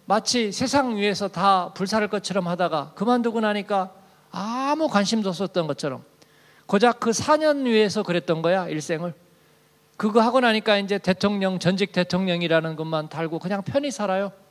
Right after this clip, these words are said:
예, 대부분의 사람들은 그렇게 하고 자서전 쓰고 어디 가서 잔치에나 참여하고 그러고 살겠지만 카터 대통령은 그렇지 않았던 거죠. 예, 진실한 그리스도인이었으니까 오히려 대통령 그만두고 난 다음에 더, 더 열심히,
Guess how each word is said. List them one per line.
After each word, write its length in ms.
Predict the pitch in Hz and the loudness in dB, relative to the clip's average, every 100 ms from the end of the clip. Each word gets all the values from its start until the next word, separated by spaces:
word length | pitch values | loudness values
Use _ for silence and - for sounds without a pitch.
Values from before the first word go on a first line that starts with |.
| _ _ _ _ _ _ _ _ _ - | _ _ _ _ _ _ _ _ _ -6
예, 240 | 151 139 139 _ - | -6 -6 -14 _ 0
대부분의 420 | 233 247 262 269 | 0 2 2 4
사람들은 560 | 220 240 233 226 220 202 | 4 4 4 2 0 -2
그렇게 320 | 196 196 202 | -2 0 0
하고 160 | 185 | 0
자서전 420 | 175 180 196 190 180 | 0 0 2 2 0
쓰고 440 | 196 180 175 175 - | -2 -2 -4 -4 -4
어디 180 | 185 175 | -2 0
가서 460 | 175 156 175 156 - - _ _ - | 0 0 -2 -4 -8 -20 _ _ -6
잔치에나 560 | 160 185 - 196 175 | -4 0 2 2 2
참여하고 520 | 165 - 220 185 165 | 0 -4 -2 0 -2
그러고 240 | 156 190 190 | -2 -4 -4
살겠지만 640 | 165 185 180 190 180 156 - _ _ _ _ _ _ _ | -6 -6 -6 -4 -4 -4 -8 _ _ _ _ _ _ _
카터 300 | - 262 285 | -4 0 2
대통령은 760 | 254 - 233 226 226 226 208 | 2 0 0 0 0 -2 -4
그렇지 320 | 196 208 214 202 | -4 -4 -2 -2
않았던 360 | 185 180 180 | -2 -2 -4
거죠. 360 | 151 135 127 120 160 _ _ 226 | -4 -8 -10 -14 -20 _ _ -16
예, 200 | 143 170 165 _ _ | -16 -16 -20 _ _
진실한 500 | - 190 208 180 180 | -6 -4 2 2 2
그리스도인이었으니까 1120 | 175 170 - 170 156 156 147 160 143 160 170 - _ _ _ _ _ _ | -2 -2 2 0 2 -2 -2 -8 -8 -8 -8 -10 _ _ _ _ _ _
오히려 320 | 156 165 170 | -2 2 0
대통령 480 | 160 190 214 214 214 | 0 -2 0 0 0
그만두고 460 | 185 196 208 196 202 | 0 0 0 0 0
난 160 | 202 | 0
다음에 320 | 185 180 175 170 | 2 2 2 0
더, 240 | 190 254 | 2 2
더 260 | 233 180 233 | 2 4 4
열심히, 540 | 170 175 226 202 147 | 4 0 -2 -2 -4